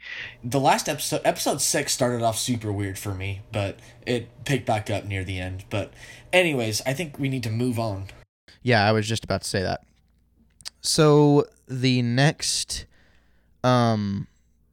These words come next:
Speaker 2: episode, what is your number two?
Speaker 1: My number two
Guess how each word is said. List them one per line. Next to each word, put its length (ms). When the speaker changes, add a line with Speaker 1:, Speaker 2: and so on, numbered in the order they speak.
Speaker 2:
episode, 840
what 280
is 180
your 140
number 340
two? 440
Speaker 1:
My 200
number 260
two 600